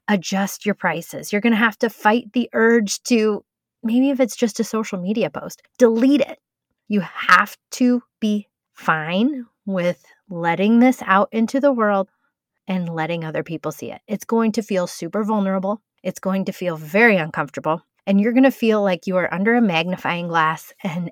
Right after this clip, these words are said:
everybody in the whole town is talking about you. And they might be, <laughs> but you have to just accept that fact. The biggest hurdle you're gonna face is letting this release out into the world and know that other people are going to be discussing it and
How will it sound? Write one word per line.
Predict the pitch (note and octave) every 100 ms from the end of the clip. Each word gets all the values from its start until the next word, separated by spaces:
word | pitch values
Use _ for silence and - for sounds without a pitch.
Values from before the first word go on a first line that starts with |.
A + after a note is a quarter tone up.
| -
everybody | F#3+ F#3+ G3 G3 G3 F#3+
in | G3 F#3
the | F#3
whole | D#3+ D#3+
town | - D3+ C#3
is | -
talking | - - - -
about | - -
you. | - G#3 _ _ _ _ _ _ _ _
And | G#3+
they | C4
might | D4+ G#3+ -
be, | G#3 G3+ _ _
<laughs> | - - -
but | B3+ C#4
you | B3
have | B3 -
to | C#4
just | - G#3+ -
accept | - F#3 - C#3+ -
that | - -
fact. | - - _ - _ _ -
The |
biggest | G3 - B3+ B3+ C#4 C4 - - -
hurdle | A#3+ A3 G#3+
you're | G3
gonna | F#3+ F#3
face | - D#3+ G3+ - _ -
is | G3
letting | F3 F3 F3 G3 F#3+
this | G3 -
release | F3+ E3 F3 -
out | - F3 F#3
into | F3
the | F#3+ D#3+
world | D#3+ D#3+ F#3 - -
and | F#3 F3 E3
know | D#3+ D#3+ F3+
that | F#3 F3
other | - E3
people | - E3+ E3
are | E3
going | D#3 D#3+ D#3+
to |
be | D#3
discussing | D#3 - - A#3+ - B3+
it | B3+ - _ _ _ _ _ -
and | F3+ E3 D#3+